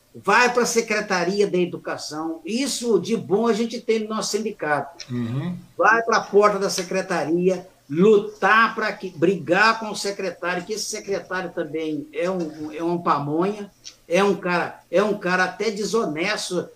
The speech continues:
Speaker 1: na sua questão política e educacional. Mas aqui em Suzano mesmo nós tivemos um problema. Nossa subsede abriu, é, com, com, com a garotada aí, o jovem professor,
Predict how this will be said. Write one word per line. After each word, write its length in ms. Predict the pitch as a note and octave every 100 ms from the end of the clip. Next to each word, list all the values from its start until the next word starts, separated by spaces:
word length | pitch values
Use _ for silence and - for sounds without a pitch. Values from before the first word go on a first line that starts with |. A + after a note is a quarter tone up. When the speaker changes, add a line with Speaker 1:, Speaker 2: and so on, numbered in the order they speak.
| -
Speaker 1:
na 180 | D3 E3
sua 280 | - F3+ F3
questão 440 | F3 E3 - F3
política 640 | F3 F3 C#3+ E3+ F#3 - G3+
e 40 |
educacional. 1000 | F3+ F3 G#3+ F#3 A#3+ E3 D3+ C3+ A#2 - _ _ _ _ _ _
Mas 560 | D3 F3 F3+ F3+ E3+ G#3+
aqui 240 | A3+ B3
em 40 | C4
Suzano 520 | - G#3+ E3+ F#3+ F3
mesmo 260 | D#3 G3 G3+
nós 180 | A#3 A#3
tivemos 260 | B3+ C#4+
um 40 | A#3
problema. 600 | D4+ A#3 F#3+ G#3 F3+ D#3+
Nossa 240 | F#3+ F#3+
subsede 640 | - F#3 E3 - F3+ F#3 A3
abriu, 640 | G3 A#2+ F#3+ C4 B3 F3 _ _ _ _ _ -
é, 720 | C#3+ D3+ D#3 D3+ D3 C#3+ C3+
com, 220 | D#3+ D#3 -
com, 240 | E3+ D#3+
com 520 | - D#3 C#3+ C3+ A#2 - -
a 60 | B2
garotada 640 | D3+ D#3 D3+ D#3 D3+ C#3
aí, 440 | C#3 E3+ F3+ C3+ A#2+
o 100 | A#2
jovem 720 | - D#3+ F3 E3+ C#3+ C3+ A#2
professor, 800 | - C#3 C3 A#2+ G3 A#3 A3+ -